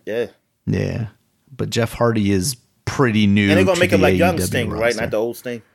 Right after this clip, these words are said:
Speaker 2: <laughs> He, I feel like you gotta give both.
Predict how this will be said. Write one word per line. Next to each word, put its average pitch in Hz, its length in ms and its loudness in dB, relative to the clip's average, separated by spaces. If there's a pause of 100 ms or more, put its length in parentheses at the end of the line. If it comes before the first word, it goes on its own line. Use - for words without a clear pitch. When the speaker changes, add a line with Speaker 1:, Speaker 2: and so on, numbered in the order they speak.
(420)
Speaker 2:
<laughs> - 340 0
He, 156 560 2 (100)
I 117 60 -4
feel 185 180 0
like 190 160 0
you 165 100 -6
gotta 170 180 2
give 139 200 2
both. 110 340 0